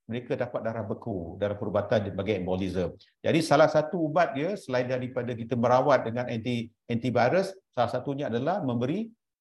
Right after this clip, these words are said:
ah, ubat cair darah. Begitulah, ya. Dan tadi saya tertarik dengan perkataan maklumat palsu. Memang maklumat palsu ni, ah, informasi, ya,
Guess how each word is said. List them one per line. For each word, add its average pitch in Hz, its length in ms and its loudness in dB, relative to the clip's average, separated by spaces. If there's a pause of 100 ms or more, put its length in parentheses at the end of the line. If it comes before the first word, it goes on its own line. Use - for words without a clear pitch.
(220)
ah, 98 560 0
ubat 127 480 -2
cair 101 400 -4
darah. 80 480 -6 (240)
Begitulah, 120 400 2
ya. 151 160 -2 (320)
Dan 135 160 2
tadi 170 320 2
saya 165 240 0
tertarik 147 560 -2
dengan 120 400 -4
perkataan 110 640 -2
maklumat 117 480 -4
palsu. 101 560 -2
Memang 120 320 2
maklumat 113 320 0
palsu 135 320 -2
ni, 147 240 -2 (400)
ah, - 160 -6
informasi, 139 960 0
ya, 143 320 -4